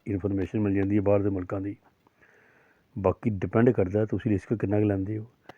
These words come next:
ਇੱਥੇ ਤੁਹਾਨੂੰ ਇਹੋ ਜਿਹੇ ਬੰਦੇ ਮਿਲਣਗੇ ਇੰਗਲੈਂਡ ਦੇ ਵਿੱਚ ਵੀਹ ਵੀਹ ਸਾਲ ਤੋਂ ਰਹਿ ਰਹੇ ਵੇ ਦੂਜੇ ਸ਼ਹਿਰਾਂ 'ਚ, ਉਹਨਾਂ ਲੰਡਨ ਨਹੀਂ ਵੇਖਿਆ ਅਜੇ ਤੱਕ।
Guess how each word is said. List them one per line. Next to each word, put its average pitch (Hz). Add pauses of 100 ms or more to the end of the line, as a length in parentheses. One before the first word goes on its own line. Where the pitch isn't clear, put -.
(380)
ਇੱਥੇ 120
ਤੁਹਾਨੂੰ 107
ਇਹੋ 113
ਜਿਹੇ 117
ਬੰਦੇ 98
ਮਿਲਣਗੇ 107
ਇੰਗਲੈਂਡ 101
ਦੇ 107
ਵਿੱਚ 98
ਵੀਹ 113
ਵੀਹ 120
ਸਾਲ 107
ਤੋਂ 120
ਰਹਿ 117
ਰਹੇ 117
ਵੇ 113 (880)
ਦੂਜੇ 104
ਸ਼ਹਿਰਾਂ 113
'ਚ, 113
ਉਹਨਾਂ 120
ਲੰਡਨ 113
ਨਹੀਂ 135
ਵੇਖਿਆ 127
ਅਜੇ 120
ਤੱਕ। 117